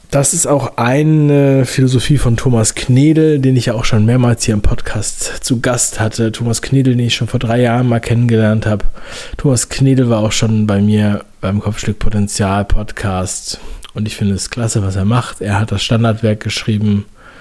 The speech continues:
ähm, Erfolg mit Wohnimmobilien. Das, ähm, Buch habe ich auch auf fünf Ideen.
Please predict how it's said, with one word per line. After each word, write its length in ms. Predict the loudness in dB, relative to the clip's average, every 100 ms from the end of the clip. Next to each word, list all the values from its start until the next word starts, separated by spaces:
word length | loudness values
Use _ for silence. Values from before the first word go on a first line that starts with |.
| -20 -20 -20 -20 -16 -4
ähm, 840 | -2 0 0 0 0 -2 -2 -6 -12 _ _ -20 _ _ -10
Erfolg 360 | -8 -2 -2 0
mit 160 | 0
Wohnimmobilien. 1040 | 2 4 4 2 4 4 4 4 2 -2 -8 -20 -20 -20 -20 -20 -20 -20 -20 -18
Das, 540 | -4 -4 -4 -8 -10 -6
ähm, 480 | -4 -2 -4 -6 -8 -4
Buch 380 | 0 0 -2 -6
habe 140 | -4 -4
ich 100 | -6
auch 220 | -8 -10
auf 160 | -12
fünf 300 | -12 -6 -4
Ideen. 500 | -4 0 2 4 2